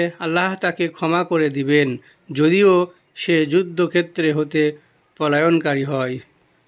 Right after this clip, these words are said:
আবু দাউদ শরীফের হাদিস এক হাজার পাঁচশো সতেরো এবং তিরমিজি শরীফের হাদিস তিন হাজার পাঁচশো সাতাত্তর এবং মিশকাত শরীফের হাদিস, হাদিস নাম্বার দু হাজার তিনশো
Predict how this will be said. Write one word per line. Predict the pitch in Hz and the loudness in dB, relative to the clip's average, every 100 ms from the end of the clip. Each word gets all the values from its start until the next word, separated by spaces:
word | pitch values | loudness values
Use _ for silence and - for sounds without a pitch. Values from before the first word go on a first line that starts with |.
| _ | _
আবু | 143 151 | -4 0
দাউদ | 156 170 196 | 2 0 0
শরীফের | 185 156 156 156 | 0 0 0 0
হাদিস | 156 170 175 170 - _ _ - - _ _ _ _ 151 | 2 4 2 0 -14 _ _ -20 -20 _ _ _ _ -6
এক | 147 | -2
হাজার | 170 175 165 | 2 2 2
পাঁচশো | 170 156 165 156 | -2 -2 -4 0
সতেরো | 165 185 190 190 196 - _ - | 2 4 4 4 0 -8 _ -6
এবং | 160 165 160 | 0 0 4
তিরমিজি | 175 180 196 | 4 4 4
শরীফের | 190 160 156 156 | 0 0 0 2
হাদিস | 156 156 - | 0 -2 -2
তিন | 156 156 | -2 0
হাজার | 151 147 | 0 0
পাঁচশো | 143 143 - 151 147 147 _ _ _ | -2 -4 -4 -2 -2 -4 _ _ _
সাতাত্তর | - 156 180 175 185 185 | -6 0 0 2 0 2
এবং | 175 160 165 | 2 2 4
মিশকাত | 165 - 202 | 2 0 -2
শরীফের | - 160 156 147 | 0 0 0 0
হাদিস, | 147 165 175 | 0 2 2
হাদিস | 156 156 175 185 | 2 0 0 0
নাম্বার | 160 147 147 135 | 0 0 0 -2
দু | 143 | -4
হাজার | 147 143 139 - | -2 -2 -4 -4
তিনশো | 185 196 156 | -2 -2 0